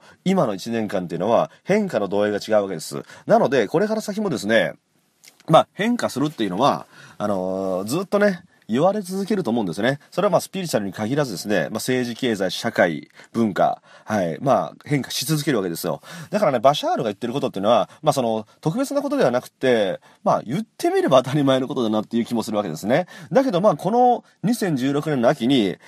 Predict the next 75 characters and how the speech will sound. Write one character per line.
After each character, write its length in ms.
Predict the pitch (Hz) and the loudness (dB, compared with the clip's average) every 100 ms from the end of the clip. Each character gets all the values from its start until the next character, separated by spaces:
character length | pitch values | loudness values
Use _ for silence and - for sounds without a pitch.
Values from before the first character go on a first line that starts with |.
| - | 0
あ 140 | - 277 | 4 4
え 160 | 262 | 2
て 240 | 151 247 151 | 0 2 2
そ 120 | 143 | 2
れ 60 | 147 | 2
を 120 | 139 | 0
言 180 | 165 151 | 0 -2
う 20 | |
っ 40 | |
て 100 | - | -2
い 40 | 110 | 0
う 20 | |
の 80 | 160 | 2
は 160 | 123 - - | 2 0 0
何 200 | 147 143 | 2 2
か 120 | 117 - | -2 -2
意 140 | 143 | 0
味 120 | 120 | 2
が 100 | 110 | 2
あ 20 | |
る 80 | 113 | 0
ん 60 | 98 | -2
だ 80 | 101 | -2
ろ 80 | |
う 60 | 95 | -2
と 80 | 95 | -2
思 100 | 92 | -4
っ 20 | |
て、 380 | - 247 160 - - _ - | -2 0 0 -2 -10 _ 0
ま 340 | 139 107 78 - | 4 4 0 -8
あ 40 | _ _ _ | _ _ _
僕 200 | 120 113 | -2 0
も 80 | 98 | 0
ね、 200 | 92 - - _ _ | -2 -4 -12 _ _
こ 160 | - 113 | -2 2
の 80 | 107 | 2
一 200 | 101 117 | 0 -2
年 180 | 107 90 | -2 0
と 80 | |
か 260 | 90 85 - | 2 2 0
ち 60 | - | -8
ょ 40 | |
っ 20 | |
と 80 | 110 | -4
見 80 | 170 | -4
て 100 | 190 | -2
き 60 | - | 0
た 80 | |
わ 80 | 92 | -2
け 40 | 90 | -2
で 80 | |
す 80 | 87 | -6
よ。 200 | 85 71 _ _ - - - - - | -6 -6 _ _ -20 -20 -20 -12 -2
で 100 | 180 | 0
ね、 160 | 196 | 2
ま 180 | 180 226 | 4 4
あ 20 | |
何 180 | 214 254 | 4 2
が 140 | 262 214 | 0 2
変 100 | 196 | 2
わ 60 | |
る 60 | 202 | 2
の 100 | 190 | 0
か 80 | 180 | 0
っ 20 | |
て 140 | - | 0
い 20 | |
う 60 | 147 | 0
の 80 | 156 | 4
は、 340 | 165 139 - - - _ | 4 4 0 -8 -20 _
ね、 260 | 123 180 151 | 2 4 4
本 160 | 135 | 0
当 120 | 180 202 | -2 0
に 100 | 202 | 2
ね、 400 | 190 127 82 | 2 2 0